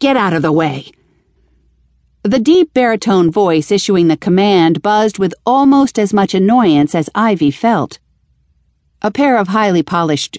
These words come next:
dress shoes entered her limited field of vision, replacing the scuffed loafers belonging to the cameraman. Hoping this indicated the camera was gone,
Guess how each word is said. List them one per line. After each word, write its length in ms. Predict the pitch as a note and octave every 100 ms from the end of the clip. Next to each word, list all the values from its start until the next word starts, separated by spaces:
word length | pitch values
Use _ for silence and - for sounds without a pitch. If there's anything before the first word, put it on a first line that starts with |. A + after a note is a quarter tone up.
| -
dress 260 | E3 F#3 E3
shoes 460 | - D3 C3 D3
entered 300 | E3 D3+ D3
her 140 | D3 D3+
limited 440 | F3 F3+ D3 C3+
field 320 | - G3 D3
of 80 | C#3
vision, 500 | D3 G3+ E3 C#3+ C3+ _ _ _ _ _ _ -
replacing 560 | G#3 G3+ B3 A3+ G3+ F3+
the 60 |
scuffed 420 | D3+ - G#3+ F#3 F3+
loafers 540 | E3+ A3 D#3+ D3 C#3
belonging 420 | E3 F3 F3+ E3
to 120 | D3
the 80 | D3
cameraman. 720 | C#3+ A3 A#3+ D#3 C#3+ C3+ C3 - _ _ _ _ _ _ _ _ _ -
Hoping 540 | A3 E4+ - A#3 G3 E3+
this 180 | D#3+
indicated 560 | G3 F3+ D#3 E3+ D#3 C#3
the 60 | C3+
camera 360 | F#3+ F3+ D#3
was 200 | C3 B2+
gone, 580 | - G3+ A3+ C#3+ C3+